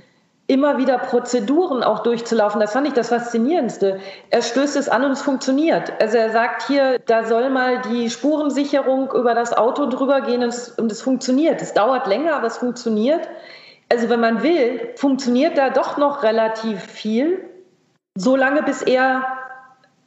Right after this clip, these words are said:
praktisch kaltgestellt wird vom Militär. Der Amerikaner hingegen kommt aus einem,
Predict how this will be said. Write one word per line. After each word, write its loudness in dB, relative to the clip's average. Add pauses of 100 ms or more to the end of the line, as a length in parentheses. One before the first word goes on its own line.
praktisch 0
kaltgestellt 0
wird 0
vom 0
Militär. 0 (600)
Der 4
Amerikaner 2
hingegen 0 (600)
kommt 0
aus 2
einem, 0